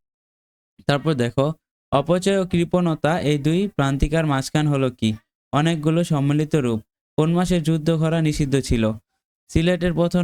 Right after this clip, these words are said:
মুসলমান কে ছিলেন? হুদাইবিয়া সন্ধিতে রাসূলুল্লাহ লিখতে আপত্তি জানায় কারা? ঠিক আছে, এগুলোর পর তোমাদের যে এক কথায় প্রশ্নের উত্তরগুলো আছে দেখো, ইয়ামুদ্দিন অর্থ কি? পৃথিবীতে সবচেয়ে বড় জুলুম কোনটি? জাকাত অস্বীকার করলে কি হয়? কততম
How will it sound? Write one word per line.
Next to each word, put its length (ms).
মুসলমান 400
কে 80
ছিলেন? 240
হুদাইবিয়া 380
সন্ধিতে 400
রাসূলুল্লাহ 600
লিখতে 300
আপত্তি 380
জানায় 360
কারা? 260
ঠিক 240
আছে, 160
এগুলোর 640
পর 140
তোমাদের 300
যে 120
এক 100
কথায় 260
প্রশ্নের 340
উত্তরগুলো 480
আছে 160
দেখো, 300
ইয়ামুদ্দিন 600
অর্থ 120
কি? 100
পৃথিবীতে 460
সবচেয়ে 340
বড় 180
জুলুম 320
কোনটি? 280
জাকাত 400
অস্বীকার 380
করলে 280
কি 140
হয়? 220
কততম 460